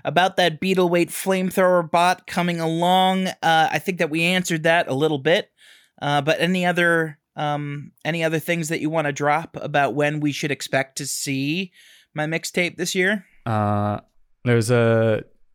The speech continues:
Speaker 2: bunch of events in SoCal that are happening. Like, we're trying to do, uh, monthly events. So I'd like to, you know, get it tested for that, um, or test at those events. And then,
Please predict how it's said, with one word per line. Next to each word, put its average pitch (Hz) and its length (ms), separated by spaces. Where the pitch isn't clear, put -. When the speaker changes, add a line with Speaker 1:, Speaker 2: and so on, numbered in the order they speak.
Speaker 2:
bunch 143 200
of 131 280
events 120 420
in - 80
SoCal 104 720
that 110 120
are 104 40
happening. 104 380
Like, 98 180
we're - 80
trying 110 160
to 101 80
do, 104 320
uh, 98 180
monthly 113 360
events. 107 460
So 98 540
I'd 107 100
like 123 180
to, 110 460
you 107 100
know, 98 120
get 104 200
it - 160
tested 113 400
for 107 140
that, 104 360
um, 98 560
or - 200
test - 260
at 110 160
those 104 180
events. 98 440
And 104 140
then, 95 580